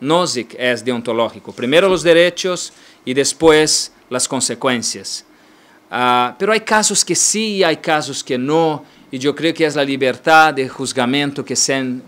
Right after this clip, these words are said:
pone. Pero este, yo creo, la idea de los meta-rankings que Sen trabaja en Rational Fools, yo creo que todavía sigue, am, eh, un punto importante, ¿no?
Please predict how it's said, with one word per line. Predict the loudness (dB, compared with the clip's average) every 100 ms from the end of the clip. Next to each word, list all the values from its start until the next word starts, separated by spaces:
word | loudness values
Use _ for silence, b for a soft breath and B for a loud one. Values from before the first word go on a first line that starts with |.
| -4
pone. | -2 -2 -4 -8 B B B
Pero | 2 6
este, | 6 4 2 2 0 B B -4
yo | -4
creo, | 0 4 6 4 4
la | 0
idea | 2 0
de | 0
los | -2 -2
meta-rankings | -2 -4 -4 -6 -4 -6 -6 -8 -6 -8
que | -6
Sen | -6 -4 -4
trabaja | -2 0 2 0 -2 -4 -4
en | -6 -6 -4 -2
Rational | 0 0 -2 -8
Fools, | -6 -4 -4 -4 -10 -16 b b b _
yo | -6 -2
creo | 2 4 2
que | 0 -4
todavía | 0 0 2 2 2
sigue, | 2 0 2 0 0 -10 _ _ _ _ _ -20 -18
am, | -6 -2 0 0 -2 -4 -6 -10 -16 b b b _ _
eh, | -12 -10 -10
un | -10
punto | -8 -8
importante, | -6 -6 -6 -6 -6 -6 -8 -6
¿no? | -4 -4 -6